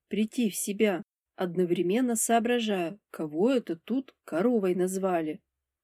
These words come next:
В груди поднимается кристальная такая,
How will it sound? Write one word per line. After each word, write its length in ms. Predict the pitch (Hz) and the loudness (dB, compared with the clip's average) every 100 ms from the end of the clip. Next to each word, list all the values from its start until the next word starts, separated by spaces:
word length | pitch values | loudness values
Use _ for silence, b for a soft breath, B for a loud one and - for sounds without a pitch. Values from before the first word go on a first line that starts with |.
| _ _ | _ _
В 120 | 165 147 | -14 -8
груди 420 | 180 165 156 233 | -4 -4 -2 0
поднимается 800 | 202 165 175 156 175 247 - 180 | 0 -2 -4 -2 -2 -4 -4 -8
кристальная 880 | - 160 - - 151 156 196 226 220 | -10 -10 -8 -8 -6 -4 -2 -2 -2
такая, 580 | 214 - 190 165 156 | -6 -6 -4 -4 -8